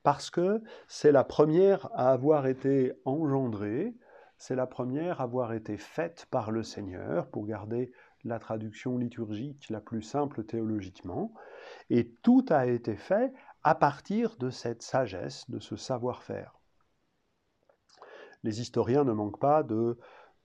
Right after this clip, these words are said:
euh, souligner que les traits de cette sagesse, euh, personnifiée, euh, ne sont pas sans rappeler celle de la déesse égyptienne Ma'at, euh, déesse de l'équilibre, de la justice,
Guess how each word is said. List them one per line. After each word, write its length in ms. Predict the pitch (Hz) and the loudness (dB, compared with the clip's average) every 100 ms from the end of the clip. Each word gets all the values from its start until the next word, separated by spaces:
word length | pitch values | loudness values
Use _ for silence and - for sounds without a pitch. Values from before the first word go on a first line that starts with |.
| 175 - _ _ _ _ | -20 -20 _ _ _ _
euh, 340 | 117 107 107 104 | -10 -8 -10 -12
souligner 800 | - - 104 123 143 175 190 185 - _ _ | -10 -6 -4 0 2 2 0 -6 -20 _ _
que 80 | - | -2
les 220 | 117 113 | 0 0
traits 300 | 110 - 147 | 0 2 2
de 100 | 123 | 2
cette 380 | 107 - 101 98 | -4 -4 -6 -6
sagesse, 880 | - - 110 98 143 180 - - - - 190 - | -8 -2 -2 0 0 0 -4 -12 -14 -14 -16 -14
euh, 100 | 104 - - | -14 -14 -6
personnifiée, 1040 | 117 - - 113 110 - 107 120 175 208 - - - - - | -6 -4 -4 -2 -4 -6 -4 0 0 -2 -10 -20 -20 -18 -10
euh, 180 | 110 - - - - 160 156 | -8 -8 -8 -8 -10 -12 -8
ne 180 | 123 113 | -4 -4
sont 220 | - 110 | -4 -2
pas 160 | 127 127 | 0 0
sans 200 | 117 107 | 0 -2
rappeler 460 | 98 98 117 147 | -2 -4 -4 -4
celle 400 | 147 117 113 113 | -2 -2 0 -2
de 80 | 107 | -6
la 160 | 104 101 | -6 -4
déesse 460 | 113 117 127 - | -2 -2 -4 -4
égyptienne 640 | 110 110 107 - 113 110 101 | -6 -6 -10 -4 -2 -2 -6
Ma'at, 580 | 101 110 - 117 151 - - _ - - - _ - | -4 -4 -2 -2 -2 -8 -20 _ -20 -20 -20 _ -16
euh, 80 | 98 - - - | -14 -12 -14 -12
déesse 640 | 104 110 120 123 - - | -6 -2 0 -2 -6 -8
de 480 | 107 104 107 107 110 | -6 -6 -8 -6 -2
l'équilibre, 840 | 110 113 - 113 113 151 139 104 | -2 -2 -4 -4 -2 -2 -4 -6
de 100 | 101 | -4
la 160 | 107 123 | -2 -2
justice, 720 | 123 123 - 113 151 147 - | -2 -6 -8 -8 -6 -8 -14